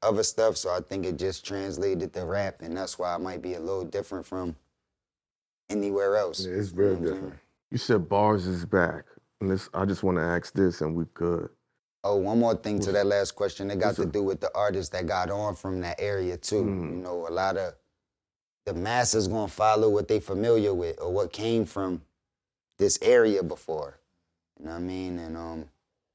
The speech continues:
Speaker 1: a lot of artists that we had from Philly was super competitive, super street,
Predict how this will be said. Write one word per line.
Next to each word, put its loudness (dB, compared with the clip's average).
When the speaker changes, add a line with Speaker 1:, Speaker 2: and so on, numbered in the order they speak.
Speaker 1:
a -6
lot 2
of 0
artists 0
that -2
we 0
had -2
from -10
Philly 0
was -2
super -2
competitive, -2
super 2
street, 2